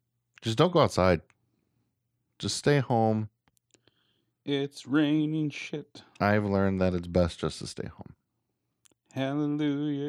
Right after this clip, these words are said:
Speaker 2: it's raining shit.
Speaker 1: Um, so there's a haunted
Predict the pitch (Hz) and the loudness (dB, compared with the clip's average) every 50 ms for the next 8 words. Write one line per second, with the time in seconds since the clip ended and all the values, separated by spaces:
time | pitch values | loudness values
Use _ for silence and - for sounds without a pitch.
0 | 143 - 135 139 - _ - - 113 _ 110 117 123 120 123 131 143 143 143 143 | -8 -8 -12 -12 -14 _ -20 -20 -20 _ -6 -6 -4 -4 -4 -6 -6 -6 -8 -8
1 | 143 139 - - - - - - _ - _ - 107 101 101 101 101 98 98 98 | -10 -12 -14 -18 -18 -18 -18 -18 _ -20 _ -8 -4 -2 0 0 2 2 4 4
2 | 98 98 98 98 98 98 98 98 98 98 95 - _ _ _ _ _ _ _ _ | 4 4 4 4 4 4 2 0 -2 -4 -8 -12 _ _ _ _ _ _ _ _
3 | _ _ _ _ _ _ _ _ _ _ _ _ _ _ _ _ _ _ _ _ | _ _ _ _ _ _ _ _ _ _ _ _ _ _ _ _ _ _ _ _
4 | _ _ _ _ _ _ _ _ _ - - - - - - - 117 110 107 107 | _ _ _ _ _ _ _ _ _ -20 -18 -12 -10 -8 -2 2 2 4 4 4
5 | 107 101 67 65 110 110 107 101 95 90 - - - 117 117 120 117 - 123 101 | 4 4 4 4 2 2 4 2 0 0 -2 -4 -2 0 0 0 2 0 -2 -2
6 | 101 | -2